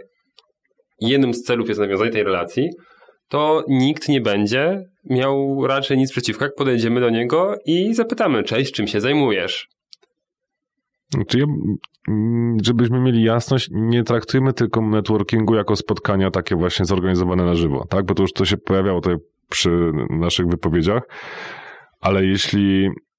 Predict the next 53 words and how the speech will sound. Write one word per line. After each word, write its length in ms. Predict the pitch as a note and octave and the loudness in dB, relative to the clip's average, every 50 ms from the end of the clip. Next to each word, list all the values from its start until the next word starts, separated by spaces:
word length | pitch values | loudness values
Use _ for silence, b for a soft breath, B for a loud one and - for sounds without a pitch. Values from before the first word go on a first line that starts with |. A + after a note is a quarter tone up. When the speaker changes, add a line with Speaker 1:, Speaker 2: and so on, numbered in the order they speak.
| _ _ _ _ _ _ _ | _ _ _ _ _ _ _
Speaker 2:
my 320 | - G2 G2+ G#2+ A2 G#2+ | 0 0 2 2 0 0
się 160 | G2+ - A2+ G2 | 0 0 0 0
boimy, 380 | F2+ G2+ G2 G#2 A2 G#2 F#2+ | 2 2 2 2 2 2 2
bo 120 | E2+ F#2+ G2 F#2+ - | 2 0 -2 -2 -2
mówisz, 200 | - G2+ F#2+ F#2+ | 0 0 0 2
że 120 | F#2 G2 G2 | 2 2 0
networking 400 | F#2+ - A2+ G#2 - - G2 F#2 | 0 0 -2 -2 0 -2 0 0
działa, 140 | G2+ F#2+ F#2 | 2 0 0
bo 60 | F2+ | 0
ktoś 160 | F2+ F2+ - | -2 -2 -2
się 100 | - F#2 | -2 -2
boi, 280 | E2 F2+ F2 D#2 D2 C#2 | 0 0 0 0 -2 -2
tak? 180 | - F#2 F#2+ | -2 0 0
Jeśli 260 | F#2+ F#2+ - - G2 | 0 -2 -2 -2 -2
my 100 | F#2+ G#2 | 0 0
się 120 | G#2+ - G#2 | -2 -2 -2
boimy 400 | F#2 F#2+ G2 G2+ G#2 G2+ G2 F2+ D#2 - _ _ | 0 2 2 2 2 2 0 -2 -2 -8 _ _
przekazać 400 | - - G3 - G#2 F#2 G2+ F#2+ - - | -4 -4 -2 -2 0 0 0 0 0 -2
komuś 380 | - G2 F#2+ F#2+ F2+ - - | -2 0 2 2 0 0 0
informację 420 | F#2+ F#2+ - G2 F#2+ G2 F#2+ - G#2 | -2 0 0 0 0 0 0 2 0
na 80 | F#2 | 0
temat 220 | F2 A2 F#2+ F#2+ E2+ E2 - | 0 0 0 -2 -2 -2 -2
rzeczy, 320 | - F2+ G2 F#2+ - F#2 F2 | 0 0 0 0 -2 -4 -4
której 220 | - F2+ F#2+ F2+ | -2 0 0 0
robimy, 380 | F2 F2+ E2+ F2+ F2+ G2+ A#2 B2 | 0 0 0 0 0 0 2 0
no 100 | A2+ F#2+ | 0 0
to 260 | - G2+ F#2+ F#2+ F#2 | 0 0 2 2 2
nie 260 | F#2 F#2+ F#2 F2+ F2+ E2+ | 2 2 2 0 0 0
powinniśmy 480 | - F2+ E2+ F2+ F2 F2 D#2+ - - E2 | 0 0 0 2 2 0 0 0 0 0
być 140 | D#2 D#2 - | 0 0 0
chyba 160 | F2+ D#2+ D2+ | 0 0 -2
przedsiębiorcą. 600 | C#2+ - - D#2 D2+ C#2+ C2 C2 - - - - - _ _ _ _ _ _ _ _ | -2 -2 -2 0 0 0 -2 -2 -4 -6 -8 -8 -12 _ _ _ _ _ _ _ _
Speaker 1:
Tak, 260 | - F#3+ F3+ C3+ - | -2 -2 -2 0 -2
no 60 | C3 | -2
dokładnie. 560 | B2 C#3 C#3 - - _ - - C#3+ A#2+ - - | -2 -2 -4 -4 -12 _ -4 -2 -2 -2 -2 -6
To 180 | - _ D#3+ | -6 _ -4
jest, 80 | C#3+ D3+ | -2 -2
to 60 | - | -2
jest 80 | - - | -2 -2
troszkę 220 | - - - D#3+ | -4 -4 -4 -4
to, 140 | - D3 - | -4 -4 -4
y, 280 | - B2 B2+ B2 B2 B2 | -2 -2 0 0 0 0
na, 160 | C3+ C3+ C3 | 0 0 2
na 140 | C3 C3+ B2+ | 2 0 0
żywo, 200 | B2 E3 F#3 E3 | 0 0 0 0
na 80 | C#3 B2+ | 0 -2
spotkaniach, 500 | - - B2+ - - A#2+ C3 D#3 F#3 - | -2 -4 -4 -2 0 0 0 0 -2 -2
tych 160 | - C#3 C3+ | -4 0 0
ludzi 220 | E3 E3+ D3 D3+ | 0 0 0 0
widać, 460 | C3+ C3+ A#2+ C3 C#3 C#3+ F#3+ - - B B B B B B B | 0 0 2 2 0 0 -2 -4 -8 B B B B B B B
e, 140 | - A2+ A2+ | -2 -2 -2
bo 180 | A2+ A#2 C3 B2 | 0 -2 -2 -2
stoją 500 | - - - D#3+ D#3 D3+ D3 C#3+ D3 | -2 -2 0 0 2 2 2 2 0